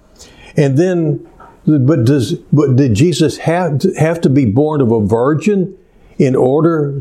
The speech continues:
to die on the cross for your sins? Did it have to be that way? And this casts seeds of doubt in a lot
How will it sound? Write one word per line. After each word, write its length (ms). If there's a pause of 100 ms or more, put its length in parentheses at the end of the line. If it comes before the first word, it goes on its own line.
to 120
die 320
on 180
the 80
cross 580 (100)
for 120
your 160
sins? 640 (880)
Did 180
it 200
have 340
to 100
be 220
that 320
way? 440 (1700)
And 220
this 380 (220)
casts 520
seeds 480
of 180
doubt 460 (640)
in 160
a 60
lot 600